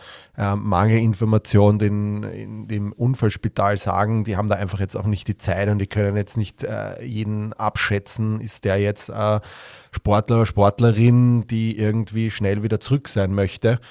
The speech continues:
ähm, sondern das ist einfach so das Standardprozedere,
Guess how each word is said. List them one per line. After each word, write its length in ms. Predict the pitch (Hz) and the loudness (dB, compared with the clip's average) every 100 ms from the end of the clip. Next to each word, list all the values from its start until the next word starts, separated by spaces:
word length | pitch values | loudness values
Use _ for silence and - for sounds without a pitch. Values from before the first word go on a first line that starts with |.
| - - _ | -20 -20 _
ähm, 420 | 104 104 104 107 | 2 4 6 4
sondern 400 | 101 107 107 110 | 4 4 4 2
das 280 | - 104 98 | 0 0 0
ist 100 | 101 | 0
einfach 300 | 98 98 107 | -2 -2 -4
so 180 | - 110 | -2 0
das 260 | 101 98 - | 0 -2 -6
Standardprozedere, 1080 | 104 - 98 107 - 107 - 107 113 110 | -4 0 2 0 -2 -8 -2 0 2 2